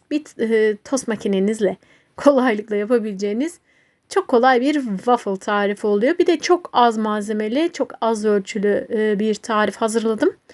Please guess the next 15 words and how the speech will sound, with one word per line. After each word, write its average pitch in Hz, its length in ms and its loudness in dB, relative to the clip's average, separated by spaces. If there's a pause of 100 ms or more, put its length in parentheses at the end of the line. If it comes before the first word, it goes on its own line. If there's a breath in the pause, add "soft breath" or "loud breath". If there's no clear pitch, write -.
(480 soft breath)
Hemen 339 320 6
başlıyorum. 403 580 4
Şimdi 294 280 -2
bir 330 160 2
yumurtayı 262 500 0
kaseme 294 440 0
aldım. 302 560 4 (2000)
Üzerine 302 520 6
yarım 339 320 2
çay 240 280 -2
bardağı 220 640 0
toz 339 180 -4
şeker 233 500 -2
ekleyip 233 460 2
çırpacağım. 247 720 0